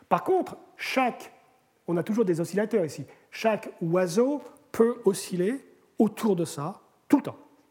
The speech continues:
Mais l'oscillation ira de moins en moins. C'est comme un système de ressort, d'accord ? C'est un système oscillateur. Mais par contre, la, le, le centre de gravité, lui,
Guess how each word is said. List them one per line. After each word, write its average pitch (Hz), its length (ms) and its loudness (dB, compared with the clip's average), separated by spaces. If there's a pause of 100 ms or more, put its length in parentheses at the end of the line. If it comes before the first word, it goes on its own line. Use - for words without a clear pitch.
(100)
Mais 170 80 4
l'oscillation 185 540 2
ira 185 500 -2 (880)
de 156 80 -4
moins 143 240 -4
en 110 40 -10
moins. 98 220 -20 (180)
C'est - 140 -12
comme 170 160 4
un 156 40 -2
système 156 240 -4
de 151 60 -4
ressort, - 440 -14 (120)
d'accord ? 220 320 -10
C'est - 100 -12
un 143 40 -8
système 160 220 -12
oscillateur. 151 480 -12 (320)
Mais 170 260 2 (460)
par 160 160 0
contre, 339 300 0 (1200)
la, 160 340 -2 (400)
le, 339 680 -8 (320)
le 156 140 -6
centre 254 180 0
de 226 80 2
gravité, 190 460 0
lui, 208 260 -2